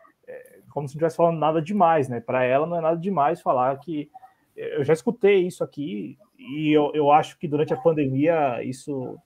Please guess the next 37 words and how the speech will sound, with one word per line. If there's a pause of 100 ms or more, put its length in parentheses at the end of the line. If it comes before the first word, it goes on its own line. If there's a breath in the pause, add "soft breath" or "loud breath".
tomou
uma
dimensão
também.
Aqui,
pelo
menos
aqui
em
São
Paulo,
tudo
era, (600)
é, (300)
aquele
negócio,
o
raso,
né,
de
que (400 soft breath)
o
governador
seria
um (480)
preposto,
um
pau, (360)
na
expressão
popular,
um
pau
mandado
da
China,
e,